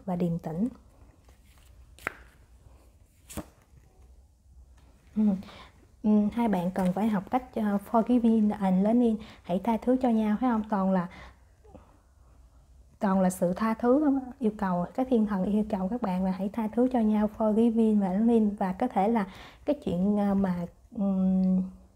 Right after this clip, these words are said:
mâu thuẫn này có thể là một cái bài học mà vũ trụ muốn giao cho hai bạn để thử thách tình yêu của hai bạn.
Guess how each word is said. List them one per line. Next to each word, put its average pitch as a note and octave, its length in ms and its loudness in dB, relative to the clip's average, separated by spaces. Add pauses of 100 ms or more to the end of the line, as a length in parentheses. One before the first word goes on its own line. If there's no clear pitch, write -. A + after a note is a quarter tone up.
(640)
mâu A3+ 160 2
thuẫn G3+ 300 0
này G3 380 2
có A#3 100 -2
thể A3 180 -2
là A3 120 0
một F3+ 160 -2
cái B3+ 100 -4
bài G3+ 300 0
học F3 200 -6
mà F#3 100 -2
vũ F#3+ 180 -2
trụ F#3 240 0
muốn A#3+ 200 4
giao A3 140 4
cho G#3+ 160 -2
hai G3+ 220 -2
bạn F3 260 -4 (280)
để F#3 120 2
thử F#3 240 -2
thách C4+ 280 -2
tình F3+ 140 0
yêu G3+ 140 0
của G3+ 160 -4
hai G#3 240 -4
bạn. E3 240 -4